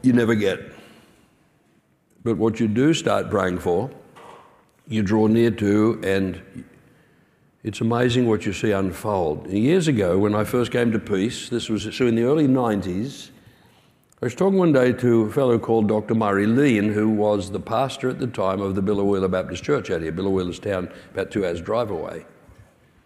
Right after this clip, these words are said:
And he told me the story. He said that, um, when he was a boy,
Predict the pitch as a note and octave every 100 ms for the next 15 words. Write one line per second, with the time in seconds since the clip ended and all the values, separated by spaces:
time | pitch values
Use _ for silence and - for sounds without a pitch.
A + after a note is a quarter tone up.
0 | _ _ _ _ _ _ _ _ - D#3
1 | E3+ G3+ G3 D#3 C#3 A#2+ A2+ E3 D#3+ G#2+
2 | G2+ C3 B2 C#3+ B2 A2+ G#2+ G2 - G#2
3 | F#2+ F#2 D#2+ - - - _ - C3 C3+
4 | A#2+ G#2+ G#2 D3 C3 F2+ F2+ C#3